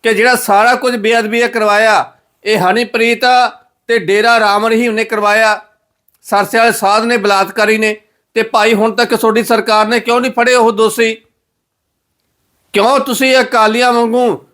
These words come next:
ਕਿਉਂ ਤੁਸੀਂ ਉਹਨਾਂ ਨੂੰ ਬਚਾਉਣ ਤੇ ਲੱਗੇ ਹੋ? ਜੇਕਰ ਇਹ ਗੱਲਾਂ ਕਹਿ ਦਈਏ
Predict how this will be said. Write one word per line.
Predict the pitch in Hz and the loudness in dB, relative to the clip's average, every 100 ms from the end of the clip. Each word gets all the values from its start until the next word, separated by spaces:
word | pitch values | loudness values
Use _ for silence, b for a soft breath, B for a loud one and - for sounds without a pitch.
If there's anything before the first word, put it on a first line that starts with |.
| _ _ | _ _
ਕਿਉਂ | 233 262 | 0 0
ਤੁਸੀਂ | 262 220 262 | 0 0 2
ਉਹਨਾਂ | 240 254 | 2 2
ਨੂੰ | 247 | 2
ਬਚਾਉਣ | 233 233 220 220 | 0 0 0 2
ਤੇ | 233 | 2
ਲੱਗੇ | 220 202 226 | 0 0 0
ਹੋ? | 233 226 - _ _ _ _ _ - | 0 -2 -10 _ _ _ _ _ -8
ਜੇਕਰ | 139 220 247 262 | 0 0 2 2
ਇਹ | 247 254 | 2 2
ਗੱਲਾਂ | 247 247 226 | 2 2 0
ਕਹਿ | - 226 | -2 -2
ਦਈਏ | 254 254 190 - | 0 0 -2 -6